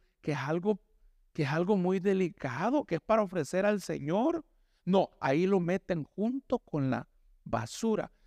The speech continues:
del dulce, del chicle. Ya nos pegan chicle abajo también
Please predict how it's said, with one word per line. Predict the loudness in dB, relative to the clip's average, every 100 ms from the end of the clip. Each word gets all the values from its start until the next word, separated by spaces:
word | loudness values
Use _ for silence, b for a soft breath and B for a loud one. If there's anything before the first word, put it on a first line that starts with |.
| _
del | -2 0 0 -2
dulce, | 0 2 0 -4 -10 -12 _ _ _
del | -6 -2 -2 -4
chicle. | -2 -2 0 2 0 0
Ya | 0
nos | 0 -2
pegan | -2 -2 0 -2
chicle | -2 -2 -2 0 0
abajo | 2 2 2 -2
también | -4 -2 0 -2